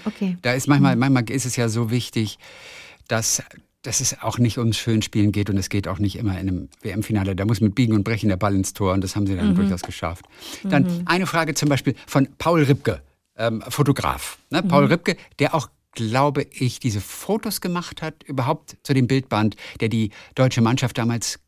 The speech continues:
Speaker 2: komplett begleitet hat. Und das war auch zweitausendvierzehn. Und es gab ein Foto,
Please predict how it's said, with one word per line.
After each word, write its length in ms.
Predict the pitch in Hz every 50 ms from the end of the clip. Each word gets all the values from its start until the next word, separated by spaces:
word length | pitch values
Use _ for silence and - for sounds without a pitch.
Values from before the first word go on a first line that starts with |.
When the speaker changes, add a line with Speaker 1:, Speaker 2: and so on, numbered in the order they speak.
| _ _ _ _
Speaker 2:
komplett 420 | - - 139 139 139 - 117 -
begleitet 560 | - 90 - 85 80 80 82 - 80 71 - -
hat. 180 | - 69 -
Und 140 | - 76 76
das 180 | 87 - - -
war 300 | 92 92 92 - - 104
auch 120 | 92 -
zweitausendvierzehn. 760 | - - 98 87 - - - - - 143 - - 269 254 247 - - - - _ - - - - - - _ _ _ _
Und 160 | - 131 127
es 160 | 123 - -
gab 260 | - 120 - - - _
ein 300 | - 147 175 208 240 254
Foto, 760 | - - - 135 107 95 87 - - 78 73 76 87 123 208 220